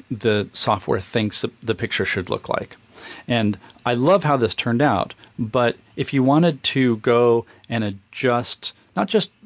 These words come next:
the tone, um, or, or, or the contrast, but some of the, the different details there, in photos, you'd have to go and basically reproduce this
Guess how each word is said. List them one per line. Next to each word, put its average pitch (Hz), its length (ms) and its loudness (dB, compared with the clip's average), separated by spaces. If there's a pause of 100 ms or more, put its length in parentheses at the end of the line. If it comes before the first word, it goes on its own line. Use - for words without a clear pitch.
the 147 160 -2
tone, 113 800 0 (340)
um, 110 300 -4
or, 120 140 -2
or, - 360 -6
or 131 120 0
the 123 80 -4
contrast, 101 800 -4 (320)
but 110 500 -2
some 147 240 0
of 127 100 0
the, 120 220 2 (440)
the 131 220 -2
different 131 300 0
details 120 540 -6
there, 98 420 0 (560)
in 127 140 2
photos, 147 600 2
you'd 127 140 0
have 135 220 -4
to 139 80 -2
go 120 540 2 (200)
and 113 260 -4 (120)
basically 120 440 -2
reproduce 127 760 -4
this 135 400 -4